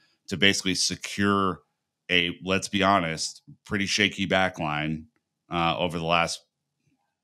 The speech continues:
four months, and advance the ball up the field to your dynamic attacking four with Mudryk and Madueke and Palmer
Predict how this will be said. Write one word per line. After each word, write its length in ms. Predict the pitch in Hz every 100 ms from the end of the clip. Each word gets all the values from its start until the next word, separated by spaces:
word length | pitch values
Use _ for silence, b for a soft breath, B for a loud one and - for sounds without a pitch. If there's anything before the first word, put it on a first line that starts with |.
| - -
four 200 | 95 92
months, 580 | 98 85 76 - - - _ _ _ _ _ -
and 300 | 98 92 92 98
advance 420 | 80 98 101 101
the 120 | 98
ball 240 | 87 92
up 140 | 90 -
the 80 | 85
field 400 | 98 90 87 -
to 220 | 92 85
your 200 | 85 85
dynamic 560 | 85 85 90 92 87
attacking 540 | 90 - 92 87 87 78
four 420 | 95 90 82 80
with 220 | 78 76 B B B
Mudryk 480 | 90 95 90 87 -
and 300 | 82 82 - - _ -
Madueke 560 | 92 90 87 85 87 82
and 140 | 78
Palmer 600 | 92 92 85 78 76